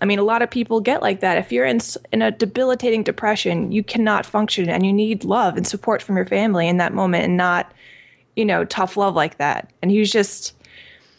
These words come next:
so anyway, you know, in a nutshell, he, he basically kicked me out, and I was living out of my car for a bit. I was, you know, and by all accounts, homeless for a little while. My mom didn't want me to come live with her.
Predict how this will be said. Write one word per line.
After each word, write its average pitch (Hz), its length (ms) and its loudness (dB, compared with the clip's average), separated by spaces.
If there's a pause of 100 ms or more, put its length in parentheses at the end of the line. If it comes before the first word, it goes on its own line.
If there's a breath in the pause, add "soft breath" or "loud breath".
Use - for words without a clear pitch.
(220 loud breath)
so 254 160 0
anyway, 214 640 2 (160)
you 208 100 -2
know, 165 180 2 (140)
in 196 80 0
a 208 60 2
nutshell, 196 420 2
he, 196 280 2
he 202 60 0
basically 208 440 0
kicked 208 200 -2
me 180 120 2
out, 180 360 2 (360)
and 175 360 0
I 180 100 2
was 175 140 2
living 175 200 0
out 180 100 0
of 175 40 0
my 170 100 0
car 180 240 0
for 180 200 -2
a 175 40 2
bit. 170 540 0
I 170 80 2
was, 160 440 0
you 196 120 -2
know, 151 220 -2 (100)
and 185 180 0 (120)
by 175 120 0
all 202 120 2
accounts, 190 340 -2
homeless 180 560 -2
for 185 180 -2
a 170 80 2
little 175 220 2
while. 165 340 2 (580)
My 214 60 -2
mom 196 220 2
didn't 196 180 0
want 175 140 0
me 180 80 2
to 180 80 0
come 185 180 0
live 170 120 0
with 175 140 -2
her. 175 300 0